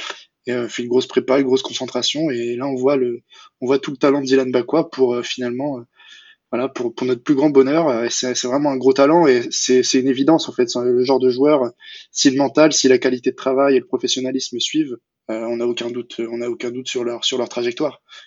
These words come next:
On peut parler d'Amadou Traoré, c'est peut-être ce qui lui a fait défaut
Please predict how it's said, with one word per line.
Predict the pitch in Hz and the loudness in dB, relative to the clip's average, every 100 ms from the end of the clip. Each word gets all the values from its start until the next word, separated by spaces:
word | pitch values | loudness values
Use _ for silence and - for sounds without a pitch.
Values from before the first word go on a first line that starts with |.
| _ | _
On | - | -10
peut | 117 | -4
parler | 117 127 | 0 2
d'Amadou | 127 123 123 | 2 0 -4
Traoré, | 123 - 127 139 | -4 -4 2 2
c'est | 147 120 | 0 -2
peut-être | 135 120 | -2 -2
ce | |
qui | - | -2
lui | 127 | -2
a | 127 | -2
fait | - | 0
défaut | 123 120 143 160 | -2 -2 -2 -4